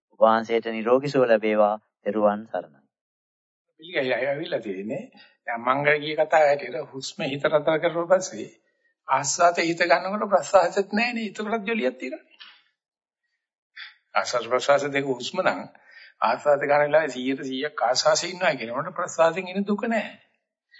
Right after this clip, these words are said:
Speaker 2: ප්‍රසආසෙට ගියාට පස්සේ ඒකේ සීයට සීයක් ඉන්නවා ආස්වාසෙන් එන දුක නේද? ඒකට ආනාපානයේ සීයට පනහට කපනවා.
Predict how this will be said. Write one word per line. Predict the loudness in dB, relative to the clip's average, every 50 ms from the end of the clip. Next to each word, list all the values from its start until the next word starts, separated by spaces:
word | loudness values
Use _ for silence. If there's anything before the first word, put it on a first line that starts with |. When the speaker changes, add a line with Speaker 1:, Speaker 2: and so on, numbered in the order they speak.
| _ _
Speaker 2:
ප්‍රසආසෙට | -2 -2 -2 0 4 4 4 4 4 0 0
ගියාට | -2 -2 -2 -4 -4 -4
පස්සේ | -4 -4 -4 -4 -4 -4 -4 -4 -6 -10 -12 _ _ _ _ _ _ _ _ _ _ _ _ _ _ _ _ _ _
ඒකේ | -14 -12 -4 -2 -2 0
සීයට | 0 -2 0 0 0 0 -2
සීයක් | -2 2 4 4 4 4 0
ඉන්නවා | -8 -8 -10 -10 -10 -8 -8 -8 -10 -10 -14 _ _ _ -20 -20 _ _ 2
ආස්වාසෙන් | 4 4 4 6 4 2 2 2 0 -2 -2 0
එන | 0 0 0
දුක | 0 0 -2
නේද? | -2 -2 0
ඒකට | 0 2 2
ආනාපානයේ | 4 4 6 6 6 6 6 6 6 6 6 6 4 2 0
සීයට | 0 0 -2 -2 -2 0
පනහට | 2 2 2 4 2 2 0 2
කපනවා. | 0 -2 -2 -2 -8 -20 -20 -20